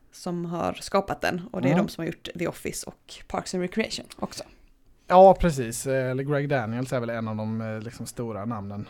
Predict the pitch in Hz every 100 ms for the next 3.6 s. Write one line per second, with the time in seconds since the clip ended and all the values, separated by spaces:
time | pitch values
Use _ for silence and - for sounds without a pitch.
0 | - 113 110 127 117 - - - 190 -
1 | - - - _ - 123 117 117 113 123
2 | 139 - 143 120 135 113 113 120 113 -
3 | 117 107 107 113 -